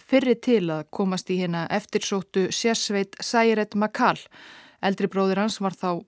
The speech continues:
bara fallífahermaður. Sayeret Matkal sá um erfið verkefni eins og njósna leiðangra inn á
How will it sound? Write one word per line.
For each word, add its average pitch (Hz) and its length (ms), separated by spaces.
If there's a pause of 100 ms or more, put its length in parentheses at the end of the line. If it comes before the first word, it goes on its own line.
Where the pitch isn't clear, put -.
bara 185 380 (100)
fallífahermaður. 180 840 (840)
Sayeret 254 460
Matkal 254 480
sá 240 240
um 240 320
erfið 233 340
verkefni 226 600
eins 196 180
og 165 100
njósna 180 560
leiðangra 185 640
inn 180 140
á 165 80